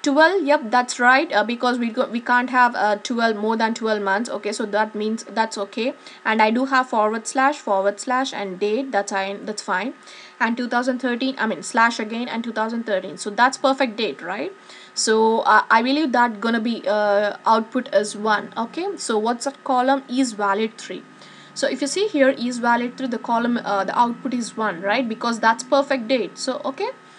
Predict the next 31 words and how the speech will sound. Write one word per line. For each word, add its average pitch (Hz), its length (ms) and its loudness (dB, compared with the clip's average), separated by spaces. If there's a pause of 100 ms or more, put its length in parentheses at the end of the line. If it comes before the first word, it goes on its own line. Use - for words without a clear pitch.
(260)
So, 214 460 4
yeah, 208 220 2
that's 226 360 2
a 247 40 0
valid 220 460 2
date 233 220 -2
and 226 100 -2
a 208 60 -6
perfect 214 400 -4
date. 233 180 -8
So 208 120 -8
that's 202 340 -2
the 240 100 -2
reason 226 380 -4
it 196 180 -12
given, 220 320 -6
uh, 180 540 -2
valid 208 500 0
as, - 800 -6 (180)
is 233 200 -2
valid 214 380 2
as, 180 360 -2
it's 240 160 -8
valid. 262 440 4
So - 140 -8
that's 208 300 -6
the 226 80 -4
reason 226 340 -2
it, 202 240 -6
it 220 140 -6
has 202 320 -2